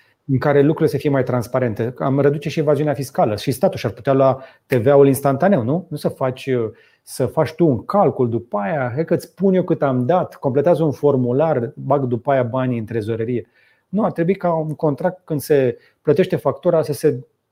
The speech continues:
uh, deducă automat niște chestii, adică am putea folosi tehnologia în folosul tuturor.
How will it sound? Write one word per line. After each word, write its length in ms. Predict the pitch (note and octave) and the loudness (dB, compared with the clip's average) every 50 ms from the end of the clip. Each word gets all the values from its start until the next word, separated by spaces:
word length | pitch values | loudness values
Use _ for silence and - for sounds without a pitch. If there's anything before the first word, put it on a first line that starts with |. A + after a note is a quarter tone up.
| _ _ _ | _ _ _
uh, 240 | - E3+ C#3+ C#3 C3+ | -4 -2 0 0 2
deducă 340 | A#2+ C3+ C3 E3+ E3+ E3+ D#3+ | 2 0 0 0 -2 2 2
automat 320 | C#3+ C#3+ C#3 D3+ D3 D#3 | 2 2 2 0 -2 -2
niște 160 | D3+ B2+ C#3+ | -2 -4 -6
chestii, 240 | C3+ - D3+ - D#3 | -8 -8 -4 -2 -2
adică 180 | D3+ C#3 - D#3 | -2 -2 -2 -4
am 120 | C#3+ C3+ | -4 -4
putea 300 | - - C#3+ C#3 - F#3 | -6 -10 -8 -4 -2 -2
folosi 300 | F#3 - D#3+ D3+ - D3+ | 0 0 0 0 0 -4
tehnologia 680 | - D3+ C3 C3+ C3+ C3+ C3 A#2+ A2 C3 D3+ D#3 D#3+ D#3 - _ _ _ _ _ _ _ _ | -6 -6 -4 -4 -2 -2 -2 -2 -2 -4 -4 -4 -4 -6 -10 _ _ _ _ _ _ _ _
în 160 | - F3 F3+ | -2 -2 -2
folosul 440 | F3 - D#3+ D#3 E3 F3 E3 - D3 | 0 2 2 2 2 2 0 -2 -6
tuturor. 600 | - - D#3+ - D#3 D3+ F3 F3 B2 - - | -4 -4 -6 -2 0 0 2 0 0 -2 -8